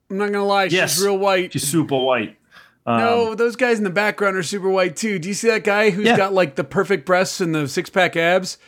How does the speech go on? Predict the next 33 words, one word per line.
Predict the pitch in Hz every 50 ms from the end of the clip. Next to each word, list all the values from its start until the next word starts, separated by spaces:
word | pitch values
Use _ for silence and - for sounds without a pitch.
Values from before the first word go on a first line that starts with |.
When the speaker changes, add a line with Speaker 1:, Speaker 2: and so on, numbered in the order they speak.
| - - - - _ _ _ _ _
Speaker 1:
Who's | - 160 139 147
Speaker 2:
Yeah, | 170 190
Speaker 1:
standing | 185 180 175 165
Speaker 2:
yeah. | 156 170
Speaker 1:
up? | 202 - - - _ _ _ _ _ _ _ _
But | - 151 143
he | 110 107 156 180 190 208 208 190
Speaker 2:
Yeah. | 370 381
Speaker 1:
is | - - 113
white. | 123 127 131 - - 370 208 202 180 - _ _ _ _ _ _ _ _ _ _ _ _ _ _ _ _ _ _ _ _ _ _ _ _ _ _ _ _ _ _ _ _ - - - - - - -
Speaker 2:
And, | 165 180 196
you | 214
know, | 214 196
they're | 165 185 175
doing | 151 185 208 214 214
those | 202 190 170 156
Speaker 1:
There's | - -
one | - 196 185 170
Speaker 2:
Polynesian | 160 180 220 226 180 - 233
Speaker 1:
black | 233 240 269
Speaker 2:
numbers. | 320 403 - -
Speaker 1:
dude, | 294 277 254 -
though, | 269 262 269 277 311 302 240 202 - _ _ _ _ _ -
which | 180 196 190 139 - - - -
I | 220 196 190
don't | 196 180 147
think | 165 151 139
Speaker 2:
That's | 151 165 190 - - - - - -
Speaker 1:
that's | - _ _ _ _ _ _ _ _ _ _ _ _ _
what | - 139 151 151 151
you | 151 151 147
would | 147 143
expect | 131 - - - 147 139 - - - - -